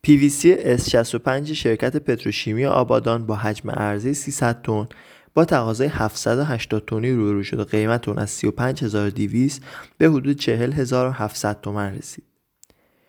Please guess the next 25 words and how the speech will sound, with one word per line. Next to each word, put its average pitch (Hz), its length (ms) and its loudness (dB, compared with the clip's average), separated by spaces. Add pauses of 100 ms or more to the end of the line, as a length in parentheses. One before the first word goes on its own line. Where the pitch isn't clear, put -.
(580)
همینطور 170 420 4
نخ 170 260 0
پلی 120 380 2
استر 139 320 0
صد 113 280 0
و 107 60 0
شصت 135 460 0
دی 127 260 -4
چهل 107 260 0
و 104 40 2
هشت 123 560 -2
اف 110 280 -2
اِی 107 240 0 (320)
از 107 180 -2
شرکت 127 420 2
پتروشیمی 139 680 0
تنگویان 127 600 0
هم 127 300 -2 (480)
با 113 100 0
حجم 113 260 0
عرضهٔ 110 420 0
صد 104 240 0
و 104 40 0
ده 104 300 2
تن 123 340 0